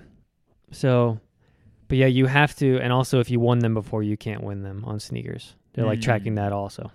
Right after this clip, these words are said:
Speaker 2: Mm.
Speaker 1: So Tim's going in for my size, 'cause of course he doesn't care about 'em. Huh.
Speaker 2: Hopefully, hopefully everyone's able to try for them, because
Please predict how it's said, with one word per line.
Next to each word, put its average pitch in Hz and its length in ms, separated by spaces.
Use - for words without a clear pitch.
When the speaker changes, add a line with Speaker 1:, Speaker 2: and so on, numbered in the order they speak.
Speaker 2:
Mm. 98 560
Speaker 1:
So 110 180
Tim's 131 300
going 113 200
in 107 100
for 113 200
my 104 140
size, 104 520
'cause - 160
of 107 100
course 113 240
he 127 60
doesn't 127 240
care 170 200
about 131 200
'em. 127 160
Huh. 143 180
Speaker 2:
Hopefully, 165 540
hopefully 160 380
everyone's 127 380
able 107 240
to 90 80
try 110 340
for 110 240
them, 90 300
because 95 640